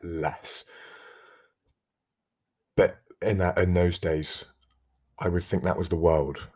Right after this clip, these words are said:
and I would there think, "Yeah, that person is right," and that reinforced those negative belief systems about myself.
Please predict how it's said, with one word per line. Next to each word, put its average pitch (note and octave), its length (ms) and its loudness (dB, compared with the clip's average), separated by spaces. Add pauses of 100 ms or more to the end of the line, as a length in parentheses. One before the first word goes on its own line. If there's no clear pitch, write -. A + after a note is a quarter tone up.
and F2 140 -2
I E2 120 0
would D#2+ 180 -4
there D#2+ 200 -4
think, - 580 -6
"Yeah, F2+ 240 -2 (260)
that - 180 -4
person F2 340 -2
is E2+ 200 -2
right," D#2+ 240 0
and F2 100 0
that D#2 140 -4
reinforced E2+ 720 0
those D#2 120 -6
negative E2 520 -6
belief E2+ 360 -4
systems - 500 -6
about - 260 -4
myself. - 540 -8